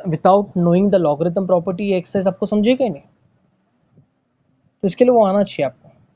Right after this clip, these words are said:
तो it's my request, वो जाके वीडियो देख लो पहले, ओके। तो इसके बाद ये तो प्रॉपर्टी आ रहा है, टू नीचे आ जाएगा, टू into log A plus three into log B minus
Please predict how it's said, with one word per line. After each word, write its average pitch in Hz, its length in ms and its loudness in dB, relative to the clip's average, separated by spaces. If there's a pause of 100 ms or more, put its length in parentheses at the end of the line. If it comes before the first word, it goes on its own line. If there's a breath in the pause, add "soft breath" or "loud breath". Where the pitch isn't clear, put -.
तो 190 280 -6 (200)
it's - 160 -8
my 165 140 2
request, 233 440 -2
वो 175 60 -4
जाके 143 280 -4
वीडियो 151 240 -2
देख 208 200 0
लो 143 100 -6
पहले, 131 200 -16 (300)
ओके। 294 180 -6
तो - 680 -14
इसके 220 180 -2
बाद 147 240 -2
ये 151 80 -4
तो 185 100 -4
प्रॉपर्टी 214 340 0
आ 208 100 2
रहा 196 100 -2
है, 202 60 -6 (300)
टू 196 80 0
नीचे 196 240 2
आ 202 80 6
जाएगा, 180 300 -2 (800)
टू 185 120 2
into 180 320 2
log 175 300 0
A 175 100 -4 (840)
plus 175 300 -2 (140)
three 185 240 -2
into 175 340 0 (1080)
log 160 340 2
B 180 100 -2 (440)
minus 165 380 -2